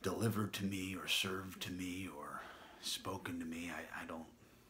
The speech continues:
I don't think so. But who knows? I, I, my recollection is spotty <laughs> at best. And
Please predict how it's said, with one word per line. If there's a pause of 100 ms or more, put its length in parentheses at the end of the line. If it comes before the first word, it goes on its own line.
(600)
I
don't
think
so. (240)
But (280)
who
knows? (200)
I,
I, (400)
my
recollection
is (760)
spotty (380)
<laughs>
at
best. (1400)
And